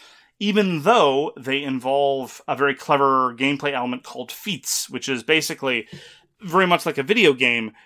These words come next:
you accomplish certain feats and then you're gonna get certain bennies. In practice, it turns out to be a supersized version of Gloomhaven's battle goals. Do these arbitrary tasks and you'll, in a fight, and you'll be rewarded with goodies.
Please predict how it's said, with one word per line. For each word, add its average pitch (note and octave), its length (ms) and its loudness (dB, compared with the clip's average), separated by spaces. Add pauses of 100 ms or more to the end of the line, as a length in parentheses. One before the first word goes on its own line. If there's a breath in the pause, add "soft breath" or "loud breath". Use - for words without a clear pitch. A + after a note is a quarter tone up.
you C#3+ 340 -8
accomplish E3+ 500 -2
certain D#3 200 -4
feats A3+ 340 -4
and E3+ 140 -4
then D#3 60 -2
you're D3+ 100 0
gonna C#3+ 80 0
get D3 140 0
certain B2 260 -8
bennies. A2 400 -4
In E3+ 140 -12
practice, G#3+ 520 -2 (440 soft breath)
it G3+ 180 -8 (280)
turns G#3 380 -6
out F#3 220 -2
to D3+ 100 -12
be D#3 180 -4
a C#3+ 40 4
supersized D#3+ 720 0
version C#3+ 280 -2
of A#2 120 -6
Gloomhaven's C#3 540 -2
battle C#3 280 2
goals. F#3+ 460 -6 (360 loud breath)
Do A#3 300 4
these A3 300 -2
arbitrary G3 580 0
tasks - 960 -6
and C#3+ 180 -2
you'll, D3+ 280 -6
in E3 240 -10
a C#3+ 60 -2
fight, F3 380 0
and C#3+ 80 -8
you'll C#3+ 100 0
be C#3+ 100 -4
rewarded C3+ 460 2
with A#2 160 -8
goodies. G#2 460 -6